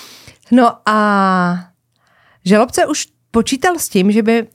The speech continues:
eh, mohli jako přijít z Markovy strany zase s nějakým odborníkem, který na základě fotek té pitvy bude tvrdit, že prostě upadla a modřiny vznikly při darování orgánů a tak dál. Tak, eh,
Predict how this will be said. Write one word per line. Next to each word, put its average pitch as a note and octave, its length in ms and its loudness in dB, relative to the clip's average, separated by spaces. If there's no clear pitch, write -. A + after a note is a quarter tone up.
eh, B2 240 -2
mohli G3+ 360 2
jako A3+ 200 -2
přijít G3+ 360 -4
z F#3 200 -6
Markovy G3 420 0
strany G3+ 320 -2
zase G3 260 -2
s G3 40 -2
nějakým G3 300 -2
odborníkem, F3+ 600 -4
který F3+ 200 -4
na F3+ 100 -2
základě F3+ 340 -4
fotek F3 320 -8
té F#3 120 -16
pitvy E3+ 280 -6
bude F3 200 -4
tvrdit, E3+ 400 -6
že E3+ 180 -6
prostě E3 580 -6
upadla D#3+ 540 -2
a D#3+ 220 -2
modřiny F3+ 400 0
vznikly E3+ 600 -4
při E3 560 -4
darování E3 440 -4
orgánů E3+ 380 -2
a - 60 -6
tak F3+ 180 -6
dál. D#3 280 -2
Tak, E3+ 300 -8
eh, E3+ 40 -2